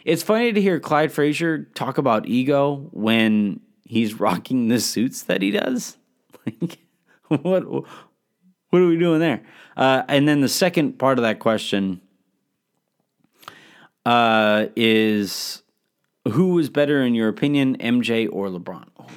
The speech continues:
man. LeBron.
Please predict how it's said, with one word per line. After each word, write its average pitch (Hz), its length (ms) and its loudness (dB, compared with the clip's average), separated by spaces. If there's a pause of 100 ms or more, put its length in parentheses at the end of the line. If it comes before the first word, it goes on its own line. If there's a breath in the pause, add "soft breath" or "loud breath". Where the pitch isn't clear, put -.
(140)
man. - 220 -20 (3500)
LeBron. 90 360 -6